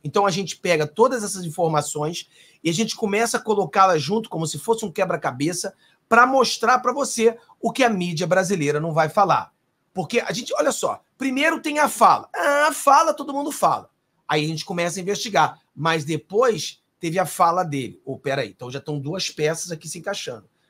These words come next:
Ah, tem essa do Panamá se encaixou. Agora, o braço direito do Maduro fala isso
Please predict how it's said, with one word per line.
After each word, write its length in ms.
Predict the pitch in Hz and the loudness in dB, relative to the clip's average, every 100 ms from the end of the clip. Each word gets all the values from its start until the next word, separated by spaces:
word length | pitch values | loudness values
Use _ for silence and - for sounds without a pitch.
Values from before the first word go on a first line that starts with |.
| _ | _
Ah, 160 | 151 | 0
tem 300 | 160 196 160 | 0 -2 0
essa 180 | 143 151 | -2 -2
do 100 | 160 | -6
Panamá 400 | 160 180 160 151 | 0 0 2 -2
se 120 | 151 | -2
encaixou. 460 | 180 214 - 131 113 _ _ | -6 -6 -6 -10 -14 _ _
Agora, 280 | - 165 180 | -2 2 2
o 60 | 165 | 0
braço 600 | 127 151 175 247 - 208 | 2 4 4 2 -2 -6
direito 460 | 160 143 170 - | -4 -4 -4 -6
do 80 | 156 | -6
Maduro 460 | 139 110 117 175 143 | -6 -6 -10 -12 -12
fala 480 | - 139 160 165 | -8 -2 0 -2
isso 400 | 117 180 - - | -6 -8 -10 -14